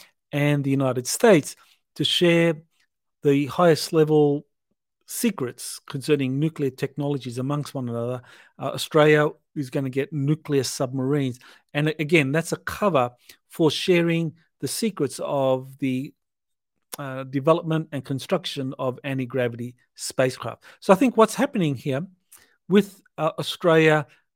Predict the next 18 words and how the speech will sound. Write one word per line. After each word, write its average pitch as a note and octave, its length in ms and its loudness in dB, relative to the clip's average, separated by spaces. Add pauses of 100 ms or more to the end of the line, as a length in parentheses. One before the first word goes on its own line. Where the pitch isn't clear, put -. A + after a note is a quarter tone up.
(280)
developing D#3 840 2
or C3 200 -2
expanding D#3 760 -4
spaceports C3 760 -4 (300)
to - 100 -10
be D#3 80 2
able D3 140 4
to C#3 80 -6
conduct C#3+ 400 -6
rocket E3 260 -2
launches B2+ 520 -6
is C#3 160 -6
that C3+ 180 -2
that D3+ 260 2
will C#3 160 -4
be B2+ 200 -4
a A#2+ 80 -8 (120)
cover B2+ 460 -4